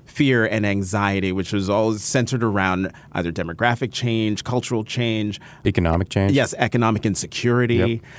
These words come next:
Speaker 1: Did you have to s-, do the same thing,
Speaker 2: Mm-hmm.
Speaker 1: sift through a lot of things that made you wince in order to get to what they really were concerned
Speaker 2: Mm-hmm.
Speaker 1: about?
Speaker 2: So for the book, I interviewed about sixty faith, law enforcement, business leaders.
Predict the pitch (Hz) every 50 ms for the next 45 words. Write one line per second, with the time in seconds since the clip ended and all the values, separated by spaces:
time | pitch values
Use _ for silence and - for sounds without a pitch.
0 | - - - - - 123 139 139 123 127 151 185 220 247 254 233 - - 151 151
1 | 175 175 185 180 - - 180 175 170 175 - - 127 107 120 117 107 156 170 156
2 | 160 - - 156 147 156 165 156 - 165 165 - 160 151 - - - - 156 156
3 | - - - - 160 165 160 156 147 131 127 120 117 120 120 131 139 147 143 131
4 | 131 131 - - 139 139 143 147 131 135 120 113 120 127 135 123 120 127 131 120
5 | 117 113 110 123 131 135 151 151 - - - - - - - - - - - 117
6 | 113 117 120 131 143 135 143 131 120 110 101 127 123 139 - - - - - 143
7 | 139 135 135 135 135 135 131 127 - - - - - 127 127 127 123 120 113 110
8 | 113 123 131 135 143 147 143 127 139 139 135 127 127 151 147 135 - - 143 143
9 | 147 147 143 151 147 151 151 - - - - - - 175 165 - 175 160 151 147
10 | 196 202 196 - 143 135 131 131 127 113 117 117 113 107 95 101 92 - - -
11 | - - 131 - - - 123 117 110 104 92 - - 101 95 92 - - 85 87
12 | 87 85 80 - - 87 80 - 76 78 71 82 76 80 78 - 85 82 - -
13 | - -